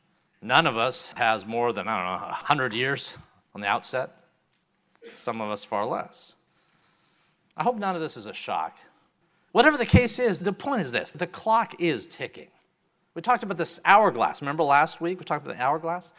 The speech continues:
The clock is ticking for all of us. Now, at face value, that could be depressing. We go, "Oh my goodness, that's not what I want to hear.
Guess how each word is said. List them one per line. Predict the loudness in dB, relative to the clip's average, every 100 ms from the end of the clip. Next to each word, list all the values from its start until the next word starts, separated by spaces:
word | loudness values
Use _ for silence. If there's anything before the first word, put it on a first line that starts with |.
| -14
The | -6
clock | 2 2 2 -6
is | -18
ticking | -12 -10 -10 -12 -12
for | -8
all | 0 2 2
of |
us. | -2
Now, | -6
at | -4
face | -2 0
value, | 4 6 6 4
that | 2 0
could | 0 0
be | 0
depressing. | -4 -2 2 2 2 0 0 -6 -20 -20 -20 _
We | -8 0
go, | 6 6
"Oh |
my | 8 6
goodness, | 4 0 0 4 2 4
that's | 6 6 6
not | 6
what | 8 8
I |
want | 8 6
to | 4
hear. | 4 6 8 6